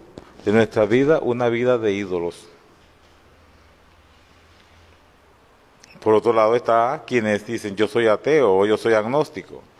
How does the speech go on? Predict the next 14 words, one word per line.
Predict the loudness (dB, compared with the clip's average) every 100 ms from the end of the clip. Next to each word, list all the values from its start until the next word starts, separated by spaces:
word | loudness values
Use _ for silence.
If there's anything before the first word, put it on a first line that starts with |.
| -20 -6
O |
sea, | -2 -2
agnóstico | 0 0 0 0 0
es | 0
aquel | 0 0 0
que | 0
acomoda | -2 0 2 2 2
a | 0
Dios | 0 -2
a | -2
su | -6 -4
manera. | -2 0 -2 -4 -8 -18 _ _ _ _ -20 -20 -20 _
Y | -2
ateo | 0 2 4 2